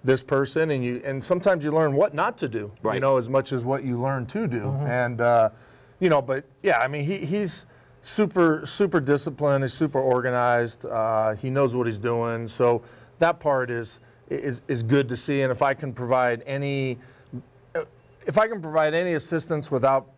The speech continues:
Speaker 1: bringing out the crystal ball,
Speaker 3: Yeah.
Speaker 1: I, I, I think, you know, we all need to learn and go through
Speaker 2: Mm-hmm.
Speaker 1: what you think is going to happen. Sometimes you just need to do it yourself
Speaker 2: Right.
Speaker 1: because without having it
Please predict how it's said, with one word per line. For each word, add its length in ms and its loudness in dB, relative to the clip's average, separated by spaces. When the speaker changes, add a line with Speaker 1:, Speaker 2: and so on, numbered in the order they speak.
Speaker 1:
bringing 260 0
out 140 2
the 80 -10
crystal 320 -6
ball, 400 0
Speaker 3:
Yeah. 160 -8
Speaker 1:
I, 80 -2
I, 120 0
I 80 0
think, 280 0
you 80 -2
know, 100 2
we 140 2
all 180 2
need 240 -10
to 100 -10
learn 520 -4
and 160 -6
go 160 4
through 500 2
Speaker 2:
Mm-hmm. 720 -4
Speaker 1:
what 240 2
you 140 -6
think 380 -4
is 120 -6
going 320 -2
to 100 -8
happen. 440 -2
Sometimes 480 -8
you 60 -8
just 220 -10
need 240 -8
to 60 -16
do 240 -6
it 100 -14
yourself 500 -2
Speaker 2:
Right. 140 -2
Speaker 1:
because 240 -8
without 480 0
having 420 -4
it 200 -6